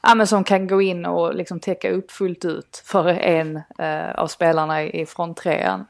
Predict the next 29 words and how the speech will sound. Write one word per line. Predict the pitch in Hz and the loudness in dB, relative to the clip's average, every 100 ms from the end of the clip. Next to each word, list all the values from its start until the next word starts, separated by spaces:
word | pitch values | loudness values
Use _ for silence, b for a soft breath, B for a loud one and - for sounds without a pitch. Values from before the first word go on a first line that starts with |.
| - | -10
Ehm, | - - - - - - - B B B B _ | -6 -4 -4 -8 -10 -12 -16 B B B B _
men | - 208 | -2 4
å | |
andra | 208 190 | 4 4
sidan | 185 214 208 190 | 8 8 8 4
så | 190 | 4
har | 185 180 | 6 6
man | 180 175 | 4 2
ju | 175 170 170 _ _ _ _ _ _ _ - | 2 0 -4 _ _ _ _ _ _ _ -6
unga | 196 185 | -2 -2
spelare | 165 202 190 185 175 170 | 0 2 4 4 4 2
som, | 170 185 170 175 | -2 -6 -6 -12
som | - 175 175 87 - | -10 -10 -8 -10 -12
tar | - 170 | -4 -2
kliv. | - 190 170 165 170 - - | 0 -2 0 -2 -6 -18 -10
Ehm, | - 165 160 160 - 175 - - b b b b b - - | -4 -2 0 -2 -2 -4 -6 -12 b b b b b -20 -6
och | |
man | 190 185 | 0 2
har | 180 | 4
ju | 175 | 2
Minamino | 175 170 175 170 160 160 | 0 -2 -2 -4 -4 -8
dessutom | 170 180 185 175 - 165 | -6 -4 -4 -6 -6 -8
som, | - 165 160 156 _ - | -6 -6 -8 -12 _ -10
eh, | 180 165 | -8 -4
förhoppningsvis | 196 190 185 185 165 - 175 - | 2 2 2 -2 -6 -4 -4 -2
för | |
deras | 175 170 160 165 | 0 2 0 -2
del | 190 170 | -2 0
har | 165 165 160 | 2 2 0